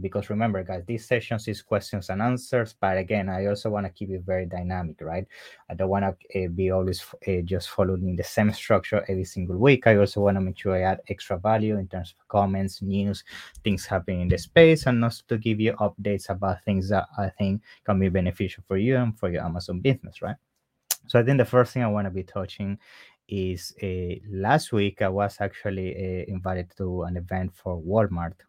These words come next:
uh, Walmart, uh, uh, actually summit here in the U K, which is actually the first event they're doing outside of the U S A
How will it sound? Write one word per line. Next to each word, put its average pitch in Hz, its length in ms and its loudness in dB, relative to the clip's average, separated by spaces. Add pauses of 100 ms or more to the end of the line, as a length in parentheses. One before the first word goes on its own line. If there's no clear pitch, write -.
uh, 87 200 -12
Walmart, 95 540 2
uh, 90 920 -6
uh, 85 200 -4 (120)
actually 90 420 -6
summit 90 440 -2
here 95 160 -8
in 90 80 -4
the 85 80 -6
U 85 180 -8
K, 95 260 2 (400)
which 92 100 -2
is - 120 0
actually 139 300 6
the 107 80 4
first - 420 6
event 101 280 4
they're 98 160 2
doing 95 280 -2
outside 95 360 -2
of 90 100 -6
the 87 120 -2
U 110 200 4
S - 220 0
A 87 280 -2